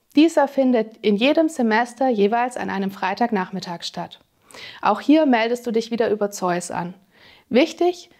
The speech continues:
wenn du den Orientierungsworkshop besuchen möchtest, bist du idealerweise schon im vierten oder fünften Fachsemester.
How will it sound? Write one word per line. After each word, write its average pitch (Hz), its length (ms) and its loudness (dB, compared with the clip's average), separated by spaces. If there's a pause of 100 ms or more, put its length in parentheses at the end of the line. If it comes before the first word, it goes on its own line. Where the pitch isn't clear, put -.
(400)
wenn 240 160 4
du 240 80 4
den 226 140 0
Orientierungsworkshop 247 1120 0
besuchen 294 420 2
möchtest, 269 520 0
bist 226 200 -2
du 240 40 2
idealerweise 233 960 0
schon 214 220 -2
im 190 140 -6
vierten 269 420 0
oder 208 200 2
fünften 214 420 -2
Fachsemester. 180 880 -8